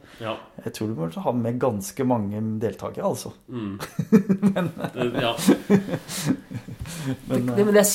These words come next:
Speaker 1: jeg tipper det er noen som, eh, forsker på det as we speak. Garantert.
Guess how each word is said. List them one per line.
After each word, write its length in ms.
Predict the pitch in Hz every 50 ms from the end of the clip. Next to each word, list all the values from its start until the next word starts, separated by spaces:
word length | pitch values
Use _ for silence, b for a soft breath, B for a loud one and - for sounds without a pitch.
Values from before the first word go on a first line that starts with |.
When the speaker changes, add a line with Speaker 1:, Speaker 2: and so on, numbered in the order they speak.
| 202
Speaker 1:
jeg 160 | 180 170 165 - -
tipper 320 | - - 196 - - - 139
det 40 | 190
er 60 | 202 151
noen 140 | 113 104
som, 180 | - 131 127 123 123
eh, 340 | 123 123 123 120 120 120 120
forsker 260 | 120 127 107 - 98
på 100 | 104 101 113
det 80 | 98 98
as 140 | 107 - -
we 80 | 107
speak. 240 | - - 143 139 - - - - - - - -
Garantert. 540 | 113 113 113 113 - 120 127 - - -